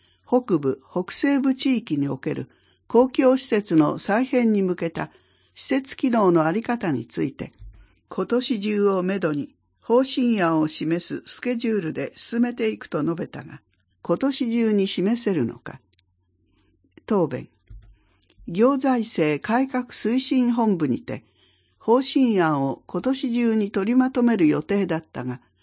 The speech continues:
コロナ禍を考えると大変厳しい。質問。避難所における感染症対策マニュアルでは、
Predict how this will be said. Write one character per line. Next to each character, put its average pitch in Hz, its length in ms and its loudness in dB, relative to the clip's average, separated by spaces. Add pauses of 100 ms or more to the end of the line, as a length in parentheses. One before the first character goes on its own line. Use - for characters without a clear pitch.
(340)
コ 196 140 0
ロ 247 100 4
ナ 269 180 4
禍 185 200 -2
を 147 80 -2
考 175 140 -4 (220)
え 175 140 0
る 131 120 -4
と - 280 -4
大 208 220 -2
変 214 260 -2
厳 143 300 -6
し - 300 -12 (1120)
い。 - 60 -16
質 - 240 -2
問。 160 300 0 (640)
避 190 160 0
難 262 260 4
所 269 140 2
に 226 120 4
お 196 140 -2
け 170 160 -2
る 160 140 0
感 247 260 0
染 254 300 0
症 208 280 2
対 220 240 -2
策 247 280 -4
マ 220 140 0
ニ 190 160 4
ュ 139 40 -2
ア 127 40 -4
ル 131 100 -8
で 117 120 -8
は、 - 160 -12